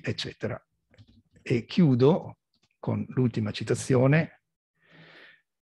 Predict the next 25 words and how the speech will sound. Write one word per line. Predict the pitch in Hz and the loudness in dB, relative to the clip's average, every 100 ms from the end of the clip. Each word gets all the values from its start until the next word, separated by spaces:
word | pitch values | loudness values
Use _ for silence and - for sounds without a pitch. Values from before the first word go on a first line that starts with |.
| - | -2
di | 127 | 4
Mattioli, | 131 139 135 107 143 160 - - | 4 4 2 4 4 2 -2 -4
che | 113 | -2
è | 110 | -2
stato | - 117 - 107 107 | -2 -4 -4 -4 -4
appunto | - 120 - | -6 -6 -6
mio | 110 110 | -6 0
maestro | 120 120 - 110 110 104 | 2 2 0 -6 -6 -6
e | 110 113 107 110 - 110 | -6 -8 -12 -16 -16 -16
anche | 98 - | -14 -16
di | 117 | -16
Antonio | 104 113 123 | -8 0 4
Lavieri, | 151 135 123 135 - - | 4 4 2 2 -2 -8
e | 117 | -8
dice | 117 - 110 104 _ _ _ _ _ _ _ _ _ - | -6 -6 -6 -8 _ _ _ _ _ _ _ _ _ -12
in | |
questo | 117 110 - 113 107 | -6 -6 -4 -4 -4
bel | 123 120 | -2 -2
libro, | 120 131 113 107 - 110 | 0 0 0 -2 -4 -8
eh, | 101 - - 104 104 | -8 -8 -10 -14 -16
Il | - | -10
problema | 113 110 113 | -4 -2 0
del | 110 107 | 0 0
tradurre, | 131 123 120 107 120 151 151 - _ _ 392 381 415 - | 0 0 2 2 2 2 0 -16 _ _ -4 -4 -4 -12
ehm, | - 120 110 104 104 101 - - - - - - | -4 0 2 2 -2 -2 -4 -4 -8 -10 -14 -18